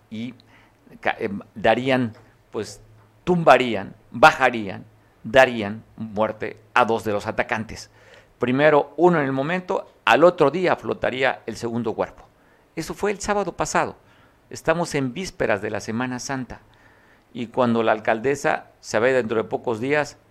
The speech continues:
a promocionar el puerto a Estados Unidos, a Or-, a Orlando y a Tampa Bay. Y, pues, duro esto porque afectaría, esperemos por el bien del, del sitio, aunque la alcaldesa ha dicho que,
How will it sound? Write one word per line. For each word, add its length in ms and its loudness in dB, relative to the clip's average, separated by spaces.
a 160 2
promocionar 600 -2
el 120 -4
puerto 560 -2
a 80 -6
Estados 400 -6
Unidos, 300 -4
a 80 -4
Or-, 240 -8
a 120 -2
Orlando 380 -2
y 80 -4
a 100 -6
Tampa 360 -4
Bay. 260 -6
Y, 340 -6
pues, 400 -4
duro 400 0
esto 400 -2
porque 520 -4
afectaría, 920 0
esperemos 880 0
por 240 -4
el 100 -10
bien 280 -8
del, 140 -10
del 240 -10
sitio, 540 -10
aunque 380 0
la 80 0
alcaldesa 500 -4
ha 40 -6
dicho 360 -10
que, 340 -8